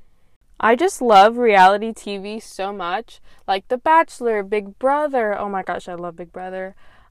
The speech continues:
Um, what else? Dancing with the Stars. And Keeping Up with the Kardashians, which is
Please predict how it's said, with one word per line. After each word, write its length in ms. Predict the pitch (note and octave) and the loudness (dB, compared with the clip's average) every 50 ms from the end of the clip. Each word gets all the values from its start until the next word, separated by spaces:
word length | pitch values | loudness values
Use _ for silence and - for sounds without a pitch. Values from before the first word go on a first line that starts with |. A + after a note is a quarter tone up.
| - | -14
Um, 600 | - A3 A3 A3+ A3 A3 A3 A3 A3 A3 A3 G#3+ | -10 -8 -6 -6 -6 -6 -8 -8 -10 -10 -10 -10
what 160 | G#3 G#3 G#3+ G#3+ | -10 -8 -8 -6
else? 200 | G#3+ G#3+ - - | -8 -8 -8 -6
Dancing 360 | A3 G#3+ G#3+ G#3+ - A3+ G#3+ | -4 -4 -4 -4 -6 -6 -6
with 180 | G#3 G3 - | -6 -8 -8
the 80 | - A3 | -10 -16
Stars. 680 | - - - - C4+ C4 C4 C4 C4 C4 C4 C4 - - - - - | -16 -14 -8 -2 0 0 2 2 2 0 -2 -4 -6 -12 -20 -12 -8
And 180 | - E4 F#4+ - | -6 -6 -4 -2
Keeping 260 | - G4+ - G#4+ G#4 G4+ | 0 0 2 2 2 2
Up 80 | F4 | 0
with 100 | E4+ D#4 | -2 -4
the 80 | C#4+ D4+ | -6 -6
Kardashians, 640 | - D4 C4+ B3+ A#3+ A3+ A#3 B3 - - B3+ A#3 - | -6 -6 -4 -2 0 2 0 0 -2 -4 -10 -8 -8
which 140 | A#3 G#3+ A#3 | -8 -8 -8
is 160 | G#3 F#3+ | -10 -12